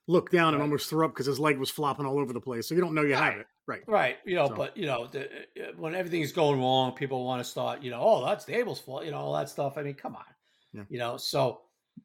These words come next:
Speaker 2: he goes down, season's over.
Speaker 1: Yep.
Speaker 2: Uh, DeVito's in there. And look, Jerry, it is what it is with DeVito. I thought he got a little bit better in the second half. I thought he gained a little confidence.
Speaker 1: Yeah.
Speaker 2: Uh, if you think he's gonna come in and wing it all over the lot, look, uh, you know,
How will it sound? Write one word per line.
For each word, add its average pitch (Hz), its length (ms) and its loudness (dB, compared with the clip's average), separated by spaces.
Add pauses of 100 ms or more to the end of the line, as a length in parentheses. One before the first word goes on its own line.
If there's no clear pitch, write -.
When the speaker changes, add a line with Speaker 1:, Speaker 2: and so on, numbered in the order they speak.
(380)
Speaker 2:
he 170 200 2
goes 165 220 6
down, 139 400 2
season's 127 500 -6
over. 101 260 -8 (380)
Speaker 1:
Yep. 110 140 -10 (280)
Speaker 2:
Uh, 110 240 -16
DeVito's 131 460 2
in 131 100 -4
there. 135 300 -2
And 294 120 -2
look, 285 220 12
Jerry, 175 380 4 (1300)
it 220 140 6
is 220 140 8
what 185 100 6
it 160 100 2
is 175 160 4
with 151 140 -2
DeVito. 165 520 2 (600)
I 185 100 2
thought 285 200 0
he 233 60 4
got 233 160 4
a - 20 6
little 226 240 4
bit 139 100 -4
better 208 180 10
in 262 80 0
the 226 40 4
second 233 380 0
half. 269 180 2
I 208 60 -2
thought 240 140 0
he 247 60 -2
gained 240 220 0
a - 20 4
little 233 160 6
confidence. 247 600 2
Speaker 1:
Yeah. 170 240 -2
Speaker 2:
Uh, 208 160 4 (240)
if - 180 -4
you 180 60 -6
think 330 220 -6
he's 180 100 -8
gonna 185 140 -2
come 196 180 0
in 175 80 0
and 123 80 -2
wing 202 140 0
it 170 60 -2
all 160 160 0
over 165 100 0
the 135 60 0
lot, 156 340 2
look, 151 200 -4
uh, - 600 -12 (180)
you - 60 -8
know, 233 100 2